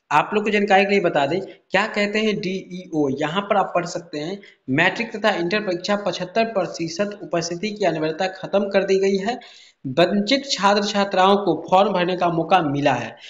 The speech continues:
जो छात्र अभी तक परीक्षा फॉर्म नहीं भर पा रहे थे, वो भी भर पाएंगे। हालांकि वर्ष दो हज़ार पच्चीस में स्पष्ट यहाँ पे बता के दिया गया है कि मैट्रिक और इंटर परीक्षाओं में शामिल होने वाले छात्र छात्राओं के लिए पचहत्तर फीसदी उपस्थिति अनिवार्यता रहेगी।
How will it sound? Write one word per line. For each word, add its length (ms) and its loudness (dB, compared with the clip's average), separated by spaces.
जो 140 6
छात्र 340 0
अभी 260 -2
तक 200 -2
परीक्षा 280 0
फॉर्म 260 2
नहीं 200 2
भर 160 0
पा 200 6
रहे 160 6
थे, 120 -2
वो 180 2
भी 120 0
भर 160 -2
पाएंगे। 360 -2
हालांकि 420 2
वर्ष 280 2
दो 360 0
हज़ार 260 2
पच्चीस 280 -2
में 200 -4
स्पष्ट 360 -6
यहाँ 160 0
पे 60 -2
बता 260 2
के 120 -6
दिया 200 0
गया 120 0
है 80 0
कि 80 -4
मैट्रिक 420 -2
और 120 4
इंटर 180 2
परीक्षाओं 420 -4
में 100 -2
शामिल 340 -2
होने 400 -2
वाले 180 2
छात्र 360 -4
छात्राओं 400 0
के 100 -4
लिए 160 -2
पचहत्तर 360 -4
फीसदी 240 -8
उपस्थिति 480 -4
अनिवार्यता 600 0
रहेगी। 440 -4